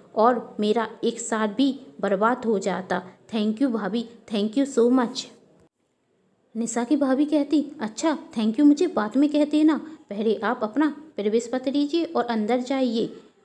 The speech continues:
पेपर के लिए देर हो रही है।" निशा अपनी भाभी के गले रखकर फिर एक बार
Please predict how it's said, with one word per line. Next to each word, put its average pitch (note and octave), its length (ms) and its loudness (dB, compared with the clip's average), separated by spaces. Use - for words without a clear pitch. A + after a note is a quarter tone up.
पेपर A#3+ 300 -2
के D4 160 0
लिए D4 220 0
देर G3+ 180 2
हो C4+ 200 2
रही D4 300 -2
है।" G#3+ 200 -2
निशा A3 340 -2
अपनी C#4+ 320 6
भाभी G3 380 -2
के C4 160 -2
गले C4+ 280 4
रखकर C4+ 380 0
फिर C#4 220 0
एक C4 240 0
बार A3 140 2